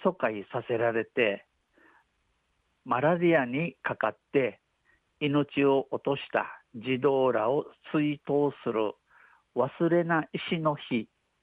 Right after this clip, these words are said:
の修復と、波照間島での新たな日の建立を目指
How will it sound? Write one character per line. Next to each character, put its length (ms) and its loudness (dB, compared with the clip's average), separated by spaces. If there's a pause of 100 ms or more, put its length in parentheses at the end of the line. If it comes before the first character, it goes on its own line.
(720)
の 200 0 (800)
修 240 4
復 460 -8
と、 260 0 (840)
波 200 -2
照 320 0
間 160 0
島 320 -2
で 100 -4
の 380 0 (760)
新 220 2
た 160 -2
な 160 0
日 160 -8
の 160 -2
建 400 -4
立 180 -2
を 280 0
目 160 -4
指 140 0